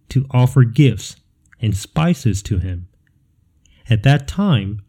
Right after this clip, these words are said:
Nebuchadnezzar, king of Babylon, the king of the world, heard the word of God delivered by Daniel, who was just a young man who had been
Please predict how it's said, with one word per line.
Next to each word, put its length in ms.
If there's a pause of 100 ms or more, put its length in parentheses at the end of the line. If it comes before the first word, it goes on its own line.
Nebuchadnezzar, 920 (640)
king 240
of 180
Babylon, 640 (880)
the 80
king 240
of 140
the 80
world, 460 (1800)
heard 240
the 80
word 200
of 140
God 280
delivered 460
by 140
Daniel, 460
who 160
was 200
just 300
a 80
young 400
man 440 (1000)
who 160
had 220
been 340